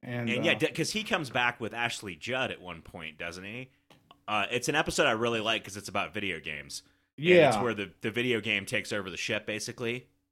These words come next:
Speaker 1: Correct. That was before he left for Starfleet.
Speaker 2: Oh, it was. Okay.
Speaker 1: Correct. Uh, sh-,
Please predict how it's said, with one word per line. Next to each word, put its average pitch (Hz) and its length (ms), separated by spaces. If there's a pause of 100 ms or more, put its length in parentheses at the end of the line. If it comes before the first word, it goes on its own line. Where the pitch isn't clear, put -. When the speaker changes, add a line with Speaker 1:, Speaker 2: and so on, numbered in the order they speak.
Speaker 1:
Correct. 151 280
That 165 140
was 151 100
before 160 340
he 151 140
left 135 260
for 131 80
Starfleet. 110 600 (580)
Speaker 2:
Oh, 135 140
it 117 140
was. 110 220
Okay. 107 240
Speaker 1:
Correct. 117 400
Uh, 117 180
sh-, 98 100